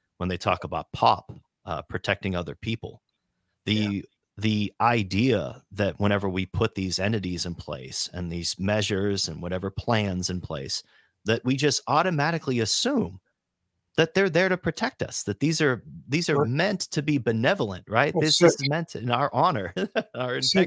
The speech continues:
Speaker 1: integrity.
Speaker 2: let's just remember, people were told to go back to their offices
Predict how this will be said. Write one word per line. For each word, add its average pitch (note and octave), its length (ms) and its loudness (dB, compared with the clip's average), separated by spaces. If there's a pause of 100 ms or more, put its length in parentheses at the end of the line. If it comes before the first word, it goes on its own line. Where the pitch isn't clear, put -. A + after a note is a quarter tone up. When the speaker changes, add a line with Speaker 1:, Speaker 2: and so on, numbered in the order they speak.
Speaker 1:
integrity. E3 140 4
Speaker 2:
let's E3+ 180 4
just F#3+ 200 6
remember, F#3 380 8
people F3+ 600 4 (220)
were D3 140 2
told D#3+ 380 6
to D3+ 60 4
go C#3+ 200 -2
back C3+ 300 -2
to C#3+ 100 -2
their B2 240 0
offices A#2 680 -8